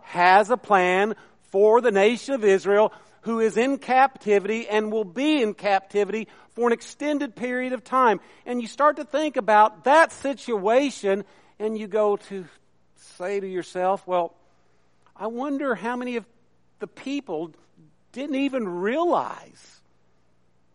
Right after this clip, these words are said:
that God really was working on their behalf." But you see, they're in captivity because they've not been faithful to God. They've not honored God. They've deserted God. God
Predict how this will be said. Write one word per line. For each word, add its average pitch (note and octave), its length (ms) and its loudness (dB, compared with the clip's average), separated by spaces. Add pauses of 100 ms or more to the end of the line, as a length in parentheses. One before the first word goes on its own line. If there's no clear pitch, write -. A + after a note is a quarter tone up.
(680)
that D#3+ 160 -14
God D#3 320 0
really D#3 320 -4
was C3 220 -14
working A#2+ 880 -6
on C3 240 -6
their B2 340 -10
behalf." B2 600 -10 (380)
But A#3+ 100 -12
you B3 160 -6
see, C#4 320 -4
they're B3 340 0
in B3+ 300 -6
captivity A3 1040 -6 (260)
because F#3 320 -8
they've G3 220 -2
not A3 320 -2
been A3+ 220 -4
faithful B3 560 -8
to G#3 100 -18
God. B3+ 420 -14 (1160)
They've A3 180 0
not A#3+ 240 4
honored B3+ 440 0
God. B2 340 -6
They've G3 200 0
deserted G3 640 -2
God. C#3+ 300 4
God F#3 240 4